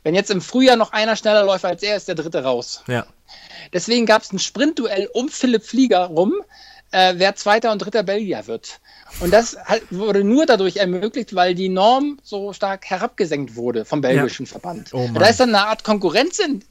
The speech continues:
Speaker 1: entstanden, äh, eine richtige Wettkampfsituation.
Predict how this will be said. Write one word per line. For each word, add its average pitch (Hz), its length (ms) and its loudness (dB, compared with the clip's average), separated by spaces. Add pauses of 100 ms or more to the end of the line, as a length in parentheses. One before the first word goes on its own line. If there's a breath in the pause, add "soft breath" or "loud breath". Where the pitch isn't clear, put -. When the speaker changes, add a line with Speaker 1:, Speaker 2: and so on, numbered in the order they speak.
Speaker 1:
entstanden, 196 680 -4 (160)
äh, 180 140 0
eine 180 340 -2
richtige 226 380 2
Wettkampfsituation. 147 1200 -4